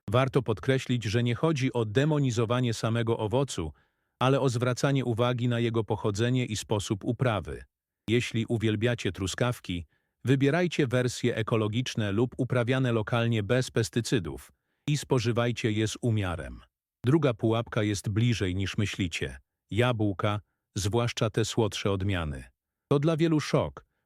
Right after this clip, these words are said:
ponieważ jabłko jest praktycznie ikoną zdrowia. Jednak dla mężczyzn po sześćdziesiątce rodzaj jabłka i spożywana ilość robią ogromną różnicę. Słodsze i soczyste odmiany,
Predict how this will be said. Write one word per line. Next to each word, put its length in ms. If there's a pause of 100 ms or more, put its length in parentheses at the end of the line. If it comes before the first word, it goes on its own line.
ponieważ 480
jabłko 480
jest 220
praktycznie 580
ikoną 500
zdrowia. 560 (400)
Jednak 360
dla 160
mężczyzn 540
po 120
sześćdziesiątce 880 (400)
rodzaj 440
jabłka 600
i 140
spożywana 600
ilość 480 (360)
robią 340
ogromną 560
różnicę. 600 (420)
Słodsze 540
i 140
soczyste 520
odmiany, 540